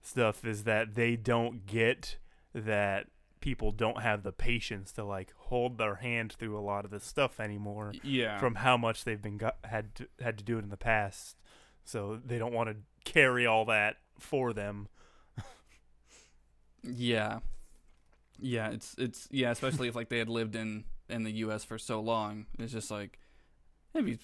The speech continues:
Speaker 2: kinda sick of it. <laughs>
Speaker 1: Yeah. <laughs> Yeah,
Speaker 2: Ah,
Speaker 1: I
Speaker 2: new place and all the same old
Speaker 1: <laughs>
Speaker 2: problems.
Speaker 1: I, uh, I love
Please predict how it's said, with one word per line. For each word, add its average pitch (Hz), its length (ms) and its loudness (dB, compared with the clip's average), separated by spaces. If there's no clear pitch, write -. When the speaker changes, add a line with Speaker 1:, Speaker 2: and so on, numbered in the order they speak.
Speaker 2:
kinda 110 240 -2
sick 120 220 0
of 120 120 4
it. 151 260 4
<laughs> 135 40 6
Speaker 1:
Yeah. 131 360 10
<laughs> 190 340 0
Yeah, 127 280 -6
Speaker 2:
Ah, 143 300 2
Speaker 1:
I 120 60 0
Speaker 2:
new 143 260 2
place 143 440 2
and 120 300 0
all 127 260 8
the 113 120 2
same 127 340 4
old 120 160 0
Speaker 1:
<laughs> - 100 -4
Speaker 2:
problems. 113 480 -2
Speaker 1:
I, 139 180 2
uh, 131 160 0
I 139 140 6
love 233 420 4